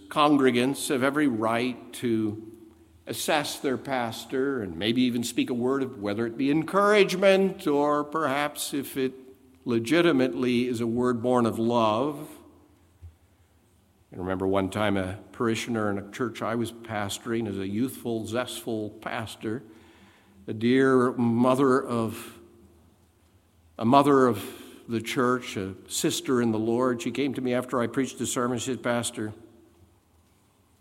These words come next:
you were harsh." Got my dukes up. <laughs> Who is she to tell me this? Went back to my study, reflected upon what she had said,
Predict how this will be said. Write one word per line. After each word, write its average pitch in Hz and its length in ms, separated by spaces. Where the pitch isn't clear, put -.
you 117 140
were 107 80
harsh." 185 420
Got 196 220
my 247 80
dukes 294 500
up. - 320
<laughs> - 400
Who 262 220
is 226 120
she 143 280
to 113 100
tell 110 260
me 95 180
this? - 260
Went 113 200
back 117 240
to 123 80
my 113 180
study, 98 680
reflected 110 640
upon 104 340
what 101 200
she 98 180
had 92 160
said, 87 540